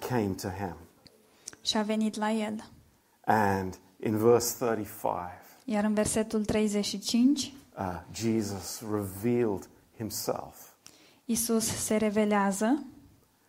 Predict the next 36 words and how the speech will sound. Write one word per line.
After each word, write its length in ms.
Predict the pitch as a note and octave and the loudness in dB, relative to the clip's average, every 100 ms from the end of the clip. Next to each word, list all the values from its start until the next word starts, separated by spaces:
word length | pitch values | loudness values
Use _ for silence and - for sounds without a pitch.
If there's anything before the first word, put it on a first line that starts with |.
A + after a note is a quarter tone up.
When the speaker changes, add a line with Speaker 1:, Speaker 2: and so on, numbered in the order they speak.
| _ - | _ -12
Speaker 1:
uh, 320 | A2 F#2+ E2+ F#2 - | -6 -4 -6 -10 0
as 280 | - A#2+ G2 | 4 4 4
the 80 | G#2+ | -2
Son 360 | A#2 - A#2 G#2 | -2 2 2 4
of 100 | F#2+ | 0
God. 380 | G#2 G2 F2 D#2+ - - - - _ | 0 0 0 -4 -12 -20 -20 -20 _
Speaker 2:
ca 320 | - G#3+ G#3+ | -2 0 0
fiu 380 | G#3+ - A#3 A#3 A3+ | -2 2 2 2 2
al 160 | G#3 G#3 | 2 4
lui 140 | G#3 | 2
Dumnezeu. 680 | G#3 G#3+ G#3 G#3+ G#3 F#3 A3 - - | 2 2 2 2 0 0 -6 -10 -2
Speaker 1:
And, 300 | G#2 G#2+ - | 2 2 0
and 280 | A2+ A2 G#2+ | -2 0 2
there 200 | B2 B2+ | 4 6
are 220 | B2 A#2+ G#2 | 8 6 2
f-, 160 | - - | -4 -4
these 240 | C#3 A2+ - | -2 -2 -4
four 380 | - F3+ F3+ | 4 10 10
times 680 | F3+ F3+ F3 D3+ A#2 G2 - - - | 8 4 4 4 4 0 -8 -14 -4
in 180 | C#3 A2+ | 0 2
the 80 | A#2 | 6
Gospel 460 | C3 C3 - C3+ | 8 8 4 2
of 100 | B2+ A2+ | 2 2
John 340 | A2+ G2+ D#2 - - - _ | 0 0 -2 -8 -18 -20 _
Speaker 2:
Și 200 | - A#3 | -4 -2
sunt, 420 | - A#3+ A#3 A#3 A3+ A3+ A3 G#3 | 2 2 2 2 4 6 6 4
um, 260 | G3+ - - G#3+ - - | 0 -4 -4 -4 -4 -4
aceste 400 | G#3+ A#3 A#3 A3+ | -2 0 0 0
patru, 720 | A3 A3+ G#3+ G#3+ G#3 G#3 G3+ - | 6 6 6 2 2 2 0 -2
uh, 320 | G3+ G3+ A3 | -4 -4 0
instanțe 680 | G#3+ - G#3+ G3+ G#3 A#3 A#3+ | 0 2 2 4 2 2 2
în, 220 | G3+ G3+ | 2 2
uh, 200 | G3+ G3+ | 2 0
Evanghelia 600 | G#3 G#3 G#3 G3+ G#3 G#3 | 0 2 2 4 4 4
lui 180 | G#3 G#3 | 4 4
Ioan 380 | G3+ G3 G#3 | 4 4 4